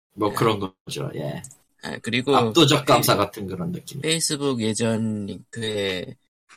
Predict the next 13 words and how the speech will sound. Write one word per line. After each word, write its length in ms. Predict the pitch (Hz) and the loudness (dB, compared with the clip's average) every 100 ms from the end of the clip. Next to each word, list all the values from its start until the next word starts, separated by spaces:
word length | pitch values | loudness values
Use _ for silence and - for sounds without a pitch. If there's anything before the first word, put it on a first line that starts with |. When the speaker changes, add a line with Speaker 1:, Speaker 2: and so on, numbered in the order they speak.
| - - | -12 2
Speaker 2:
해외는 420 | 196 208 196 170 | 6 6 4 0
안 140 | 113 | 2
되는 300 | 110 117 123 | 4 4 4
듯 160 | 120 123 | 4 0
히읗히읗이라고 880 | - 156 - 127 123 123 120 110 107 | 0 -4 -2 -2 0 0 0 0 -2
댓글을 440 | 95 - 104 101 | -4 -4 -2 -2
적어주신 440 | 101 98 98 - 95 | -2 -4 -4 -6 -6
분이 220 | 101 107 | -4 -4
또 120 | - | -2
있는데요. 640 | 101 - - - 131 85 - _ _ _ _ - | -4 -4 -4 -2 0 -2 -6 _ _ _ _ -8
토스 200 | 196 330 | -2 2
얘기겠죠? 380 | 226 208 208 208 | 4 4 4 4
Speaker 1:
토스는, 260 | 240 214 - | 4 2 -2